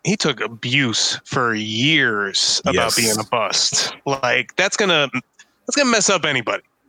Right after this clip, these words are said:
Speaker 1: quite frankly,
Speaker 2: Right.
Speaker 1: especially when you're a basketball player that takes a ton of pride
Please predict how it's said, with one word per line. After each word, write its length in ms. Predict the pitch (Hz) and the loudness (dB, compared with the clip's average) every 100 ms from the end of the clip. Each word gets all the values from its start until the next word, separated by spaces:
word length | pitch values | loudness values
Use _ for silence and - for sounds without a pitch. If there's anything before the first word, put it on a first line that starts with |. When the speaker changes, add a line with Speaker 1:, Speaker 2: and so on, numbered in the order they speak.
| _ | _
Speaker 1:
quite 240 | - 165 - | -2 0 2
frankly, 300 | 135 92 107 | 0 2 2
Speaker 2:
Right. 60 | |
Speaker 1:
especially 460 | 123 - 233 240 220 | 0 2 2 4 4
when 340 | 185 180 165 156 - - | 4 4 4 0 -6 -2
you're 100 | 170 | 0
a 20 | |
basketball 400 | 127 156 - 196 | 2 0 2 0
player 300 | 175 190 185 | 2 2 2
that 100 | 156 | 2
takes 220 | 143 156 | 0 0
a 40 | - | 0
ton 140 | 165 | 0
of 80 | 143 | 0
pride 640 | - 170 165 180 220 226 | 0 2 4 4 2 -2